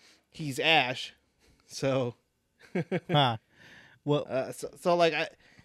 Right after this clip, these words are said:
Speaker 1: even when I first heard about it coming out, you know, I was just, I was stoked. I was like, "Hey, I wanna see what, what this is gonna be about," 'cause by that time we've had a few good horror remakes. We've had the, The Hills Have Eyes. We've had the Texas Chainsaw Massacre. Uh, we had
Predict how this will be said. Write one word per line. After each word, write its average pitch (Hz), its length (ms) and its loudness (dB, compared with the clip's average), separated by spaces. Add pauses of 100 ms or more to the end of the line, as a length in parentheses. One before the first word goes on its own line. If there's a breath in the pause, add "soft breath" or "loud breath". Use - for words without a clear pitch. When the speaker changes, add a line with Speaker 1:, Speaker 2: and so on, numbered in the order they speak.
(200 soft breath)
Speaker 1:
even 208 260 2
when 196 120 2
I 165 60 6
first 185 280 -2
heard 175 180 0
about 151 240 4
it 127 60 -2
coming 139 300 -4
out, 143 220 0
you 135 100 -6
know, 131 220 -2
I 139 40 0
was 131 120 -4
just, - 340 -10 (200)
I 156 120 0
was 180 100 0
stoked. 160 400 2
I 139 80 0
was 139 140 -4
like, 135 160 -4
"Hey, 175 160 0
I 160 60 2
wanna 156 240 -2
see 165 200 -12
what, 139 240 -4 (260)
what - 200 -8
this 139 180 -8
is 131 140 -12
gonna 131 200 -6
be 127 180 -6
about," 139 320 -2
'cause 135 260 -8 (320 soft breath)
by 165 120 8
that 226 200 4
time 226 180 0
we've 185 200 -4
had 180 200 4
a 160 80 2
few 147 260 -8
good 143 280 0
horror 143 320 -2
remakes. 143 600 -4 (600)
We've 135 160 -10
had 139 260 0
the, 135 240 -4
The 131 80 -6
Hills 143 220 -2
Have 135 180 -2
Eyes. 165 500 -2 (480 soft breath)
We've 135 140 -6
had 135 140 0
the 123 80 -6
Texas 131 400 -8
Chainsaw 131 420 -6
Massacre. 160 640 -6 (580)
Uh, 127 240 -2
we 147 140 -2
had 156 260 2